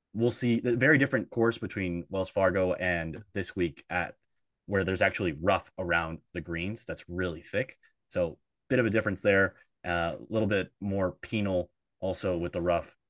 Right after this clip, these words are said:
And Wyndham Clark, a guy who bombs it, who's not as accurate as most other players off the tee, could get away with a little bit more over there at the Wells Fargo than I think he can here, especially when he did on Sunday. But impressive round for him.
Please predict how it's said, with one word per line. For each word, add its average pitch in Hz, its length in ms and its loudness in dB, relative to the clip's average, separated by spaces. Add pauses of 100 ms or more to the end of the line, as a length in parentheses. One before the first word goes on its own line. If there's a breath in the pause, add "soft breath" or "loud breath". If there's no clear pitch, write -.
(240)
And 80 360 -8 (240)
Wyndham 101 240 -2
Clark, 90 220 2
a 85 60 -2
guy 87 140 2
who 87 140 -2
bombs 92 440 -2
it, 85 120 -6
who's 85 160 -8
not 95 280 -2
as 87 140 -4
accurate 110 520 2
as 92 180 -4
most 98 260 -4
other 92 140 -2
players 90 340 -2
off 90 200 -2
the 98 80 -8
tee, 95 360 -2 (280)
could 95 100 -4
get 95 120 0
away 90 120 2
with 90 120 -4
a - 20 -12
little 92 100 -2
bit 85 140 -4
more 90 180 2
over 85 160 -2
there 85 200 2
at 82 100 -2
the 82 60 -10
Wells 82 200 -4
Fargo 92 460 0
than 82 320 -4
I 78 60 -8
think 76 180 -10
he 78 80 -14
can 82 220 -10
here, 92 220 -4
especially 87 360 -6
when 82 100 -8
he 80 60 -8
did 78 140 -8
on - 140 -16
Sunday. 120 520 0 (420)
But 101 160 0
impressive 131 360 0
round 127 200 4
for 113 80 -2
him. 110 300 0